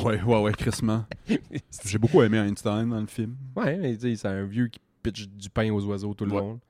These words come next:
Speaker 1: c'est tout.
Speaker 2: Ce qu'il fait, man.
Speaker 1: Ah, j'ai beaucoup d'opinions sur le film.
Speaker 2: Ouais. Ben, allons-y.
Speaker 1: Allons-y. Ah, y avait-tu d'autres choses que je voulais éclairer avant qu'on parle d'Oppenheimer ?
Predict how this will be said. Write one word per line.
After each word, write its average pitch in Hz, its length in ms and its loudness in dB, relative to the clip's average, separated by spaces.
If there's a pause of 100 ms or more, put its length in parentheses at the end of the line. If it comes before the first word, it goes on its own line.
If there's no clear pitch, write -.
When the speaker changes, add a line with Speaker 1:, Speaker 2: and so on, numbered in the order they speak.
(100)
Speaker 1:
c'est 101 100 -6
tout. 90 160 -6 (580)
Speaker 2:
Ce - 120 -16
qu'il - 100 -20
fait, 123 160 -2
man. 98 260 -6 (1200)
Speaker 1:
Ah, 113 120 0
j'ai 113 80 0
beaucoup 117 180 -2
d'opinions 92 340 -2
sur 95 120 -12
le 85 40 -10
film. 64 220 -14 (340)
Speaker 2:
Ouais. 90 140 -6 (400)
Ben, 87 120 -4
allons-y. 98 380 -6 (140)
Speaker 1:
Allons-y. 123 440 0 (1000)
Ah, 98 100 -10
y 98 120 -8
avait-tu 104 220 -10
d'autres 131 180 -6
choses 151 240 0
que 131 60 -2
je 117 60 -4
voulais 127 120 -4
éclairer 117 360 -2
avant 117 160 -4
qu'on 104 220 -4 (400)
parle 107 240 -2
d'Oppenheimer ? 101 540 -4